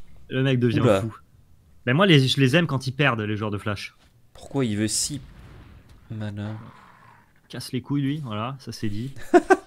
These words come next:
Speaker 2: Du coup, Teferi va survivre un tour de plus.
Speaker 1: Il les a pétés bien profond.
Speaker 2: Allez.
Speaker 1: Là, tu vas plus un Teferi, bloquer loup.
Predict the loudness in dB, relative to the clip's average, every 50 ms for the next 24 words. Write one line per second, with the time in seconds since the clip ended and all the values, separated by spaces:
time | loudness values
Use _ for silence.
0 | -14 -20 -20 -20 -20 -20 -20 -20 -20 -12 -8 -8 -6 -4 -4 0 0 0 0 2
1 | 0 2 2 2 2 0 0 2 2 2 2 0 -2 -2 0 -2 0 0 0 -2
2 | -2 -8 -6 -2 0 2 2 2 0 -2 -6 -10 -12 -14 -14 -18 -18 -18 -20 -20
3 | -20 -20 -20 -20 -20 -20 -20 -20 -20 -20 -20 -20 -20 -20 -20 _ -20 -20 -20 -20
4 | _ -20 -20 -20 -18 -20 -20 -20 -20 -20 -20 -20 -20 -18 -12 -8 -4 -4 -2 0
5 | -2 -2 2 0 0 0 2 -2 0 0 0 -2 -2 -4 -6 -6 -4 -4 -4 -4
6 | -4 -6 -10 -14 _ -20 -20 -20 -20 -20 -20 -20 _ -20 -20 -20 -20 -20 _ -20
7 | _ -20 -20 _ -20 -20 -16 -4 -2 0 0 0 0 0 -2 -4 -6 -10 _ -20
8 | -20 -20 -20 -20 -20 -20 -20 _ -20 -20 -20 -20 _ _ _ _ -20 -20 -20 -20
9 | -20 -20 _ _ -20 _ _ -20 -20 -20 -20 -20 -20 -20 -20 -20 -20 -20 -20 -20
10 | -20 -20 -20 -20 _ _ _ -20 -20 _ _ -6 -2 -2 -2 -2 -2 -2 -4 -4
11 | -2 -2 0 0 0 0 -2 -4 -4 -2 -2 0 2 0 0 2 0 0 0 2
12 | 0 0 2 0 0 -2 -2 -4